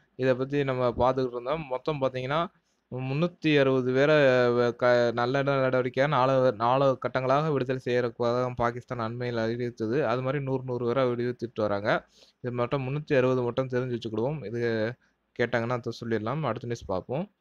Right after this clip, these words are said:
அடுத்து நம்ம ஃபஸ்ட்டு பார்த்த நியூஸ் தான் திருப்பி கொடுத்துருக்காங்க. ஏன்னா உயர்கல்வி நிறுவனங்களுக்கான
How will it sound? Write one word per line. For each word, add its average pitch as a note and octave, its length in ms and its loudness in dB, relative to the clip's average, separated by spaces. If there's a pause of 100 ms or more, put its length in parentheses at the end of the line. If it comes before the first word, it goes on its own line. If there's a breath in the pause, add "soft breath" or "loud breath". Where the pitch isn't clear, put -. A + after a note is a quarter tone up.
(500)
அடுத்து C#3 320 -4
நம்ம C3 240 0 (180)
ஃபஸ்ட்டு B2 440 -8
பார்த்த C#3 260 0
நியூஸ் C3 220 -4
தான் C3 140 -4
திருப்பி C3+ 260 -6
கொடுத்துருக்காங்க. A#2+ 520 -6 (120)
ஏன்னா B2+ 260 -2
உயர்கல்வி D3 440 0
நிறுவனங்களுக்கான C3 720 -4